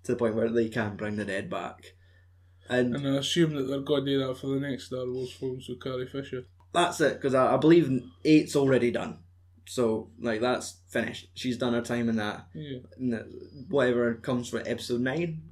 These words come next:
Speaker 1: it could be just where they bring her back. And that's it. That's gonna be maybe two thousand nineteen. Oh no, that, that'll be young Han Solo. So it'll be in the year two thousand twenty is when we're expecting to see Carrie Fisher next in a Star Wars film,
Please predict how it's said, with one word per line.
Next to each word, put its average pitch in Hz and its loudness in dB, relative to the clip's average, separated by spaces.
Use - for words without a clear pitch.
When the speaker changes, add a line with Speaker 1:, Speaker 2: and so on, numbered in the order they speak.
Speaker 1:
it - -16
could 123 -2
be 120 -2
just 113 -10
where 117 0
they 110 -4
bring 113 -4
her 117 -2
back. - -4
And 131 -4
that's 139 -2
it. 147 4
That's 156 2
gonna 139 2
be 120 2
maybe 110 0
two 110 -2
thousand 110 -2
nineteen. 113 -6
Oh 156 8
no, 151 6
that, 123 -2
that'll 127 0
be 120 -2
young 123 -2
Han 117 -2
Solo. 139 4
So 117 0
it'll 113 2
be 117 -2
in 139 -2
the 127 0
year 147 2
two 143 -2
thousand 123 0
twenty 131 -2
is 127 -2
when 127 2
we're 120 4
expecting 123 -2
to 123 -10
see 123 0
Carrie 120 2
Fisher 117 0
next 113 0
in 101 -2
a 113 -2
Star 120 2
Wars 117 2
film, 117 0